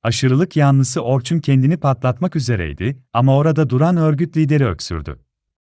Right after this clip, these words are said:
Örgüt lideri sanki Orçun'un aklını okumuş gibi bir el hareketiyle durması için işaret verdi. Orçun oturduğu yerden kalktı ve rahatlayarak meydandan uzaklaştı.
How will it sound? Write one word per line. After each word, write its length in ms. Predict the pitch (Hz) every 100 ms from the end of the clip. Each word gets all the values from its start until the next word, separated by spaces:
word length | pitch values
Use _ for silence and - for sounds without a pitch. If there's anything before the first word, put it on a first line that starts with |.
| _ _ _ _ _ _ _ _
Örgüt 440 | 117 131 147 170
lideri 340 | 143 131 139 135
sanki 420 | - 131 127 170
Orçun'un 480 | 143 135 135 147 160
aklını 420 | 131 120 120 127
okumuş 500 | 120 110 120 170 -
gibi 260 | 147 131 120
bir 120 | 127
el 180 | 147 165
hareketiyle 680 | 151 135 143 143 156 165
durması 360 | 143 139 139 -
için 240 | 165 180
işaret 560 | 165 139 147 135 123 -
verdi. 360 | 78 76 69 - _ _ _ _ _ _ _ _ _ _ _ _ _
Orçun 360 | 123 151 - 165
oturduğu 440 | 135 135 120 151
yerden 460 | 165 135 123 135 131
kalktı 520 | 127 117 - 117 117
ve 120 | 120
rahatlayarak 680 | 120 123 123 131 135 170 170
meydandan 500 | 160 156 151 147 123
uzaklaştı. 720 | - 78 - 80 - 76